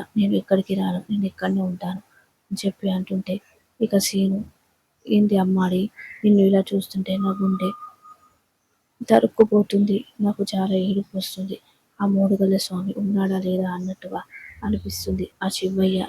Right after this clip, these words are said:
నువ్వు ఇంత కొలుస్తున్నావు కదా, ఖచ్చితంగా ఆదిత్య బాబుకి ఏం జరగదు" అని చెప్పి ఇక సీను అంటుంటే, "ఇప్పుడు ఏం చేద్దాం మామ?" అంటుంటే, "ఇప్పుడు మనం ఏం చేస్తావా?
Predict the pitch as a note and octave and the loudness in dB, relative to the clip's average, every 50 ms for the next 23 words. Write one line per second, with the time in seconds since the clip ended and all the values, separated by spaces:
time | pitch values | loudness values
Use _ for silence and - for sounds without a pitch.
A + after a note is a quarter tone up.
0 | - G3+ G#3 G#3 - - G3 G3 G3 - - - F#3 F#3 G3+ G3 - - F#3+ F#3+ | -6 -6 -6 -6 -6 -6 -6 -6 -4 -4 -6 -6 -4 -6 -6 -6 -6 -8 -6 -6
1 | F#3 - - F3 F3+ F#3+ - - _ _ _ _ _ _ - G#3+ - - - - | -6 -6 -8 -10 -12 -12 -14 -14 _ _ _ _ _ _ -2 -2 -2 -2 -4 -2
2 | G3+ G3 G3 F#3+ - - F#3 F#3+ - G3 - G3 G3+ - F#3 F#3+ G3 - - - | 0 0 0 0 0 -2 -2 -4 -4 -6 -6 -6 -4 -2 -4 -4 -4 -8 -10 -6
3 | - F#3+ F#3+ G3 G3+ G3+ F#3 F#3 F#3 F#3 E3+ F#3 F3 - _ _ _ _ _ _ | -2 0 0 2 2 2 0 -2 -2 -4 -4 -6 -6 -6 _ _ _ _ _ _
4 | _ A3+ G#3+ - - G3+ F#3+ - - G3 - G3 F#3+ - - G3 F#3+ G3 F#3+ F#3+ | _ 0 0 0 0 -4 -6 -6 -8 -6 -4 -4 -4 -2 -2 -2 -2 -2 -2 -2
5 | F#3 F3+ F3+ F#3 - F#3+ F#3+ - - F#3+ - _ _ _ _ _ _ _ A3 - | -4 -4 -6 -6 -6 -8 -8 -8 -10 -12 -12 _ _ _ _ _ _ _ -4 0
6 | - G#3 G3+ G3+ G3+ G3+ - G3+ G3 G3 G3 F#3+ F#3+ F#3 F3+ F3+ F3+ F#3 F3+ F#3 | 4 6 6 6 6 4 2 0 0 2 0 0 0 0 -2 -4 -4 -4 -6 -6
7 | F#3 F#3+ - F#3 F#3 - G#3 G3+ - _ _ _ _ _ _ - A3 - A3+ G#3+ | -6 -6 -6 -8 -10 -10 -12 -16 -16 _ _ _ _ _ _ -2 0 0 2 2
8 | G#3 G3+ G3+ G3+ G3+ G#3 G#3 G3+ G3+ - G3 G3 - - - F#3 F3+ F3+ F3+ F#3 | 2 2 2 2 2 2 2 2 0 -2 -6 -8 -8 -8 -8 -8 -8 -6 -8 -10